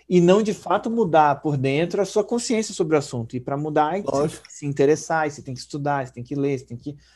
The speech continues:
Speaker 1: ouvir. E aí eu, eu acho o questionamento dele válido, com certeza acho válido, mas eu também acho que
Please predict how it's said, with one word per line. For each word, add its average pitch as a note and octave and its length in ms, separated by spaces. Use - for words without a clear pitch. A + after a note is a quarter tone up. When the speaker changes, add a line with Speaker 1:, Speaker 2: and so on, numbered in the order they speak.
Speaker 1:
ouvir. C#3+ 460
E F3+ 100
aí G3+ 160
eu, C#4 160
eu C4 80
acho B3+ 160
o - 20
questionamento A#3 520
dele A#3+ 200
válido, E3+ 640
com F3 140
certeza G3+ 420
acho F3+ 180
válido, D#3+ 400
mas F#3 180
eu G#3 80
também A#3 300
acho A3+ 400
que A3 460